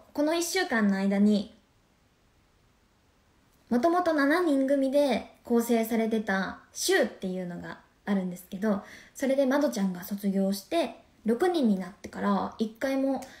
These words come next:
週で活動してなかったんだけど、ようやくこの前、六人になって初めて劇場公演を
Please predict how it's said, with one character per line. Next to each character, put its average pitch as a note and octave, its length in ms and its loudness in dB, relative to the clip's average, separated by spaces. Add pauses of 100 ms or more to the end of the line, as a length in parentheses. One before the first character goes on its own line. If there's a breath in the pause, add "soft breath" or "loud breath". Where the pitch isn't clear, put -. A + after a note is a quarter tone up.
(140)
週 C4 340 2
で G3 180 0
活 G#3+ 240 -6
動 A3 160 -2
し G#3+ 100 -4
て A3+ 100 -4
な A3+ 140 -2
か G3+ 100 -4
っ G3 80 -6
た - 80 -10
ん F3 80 -8
だ F3+ 80 -10
け F3+ 120 -8
ど、 F3+ 80 -8
よ A3+ 180 4
う C#4+ 60 6
や D4+ 100 4
く D4 140 -4
こ C#4 100 -4
の B3+ 100 0
前、 B3 540 0 (720 soft breath)
六 A3 260 4
人 C4 180 4
に A3 100 4
な A3+ 120 2
っ - 20 -6
て G#3+ 100 -6
初 A3 240 0
め D#4 140 4
て G#3 480 0 (240)
劇 G#3 220 0
場 G#3+ 200 2
公 G3+ 280 2
演 F#3 180 0
を F3 240 -10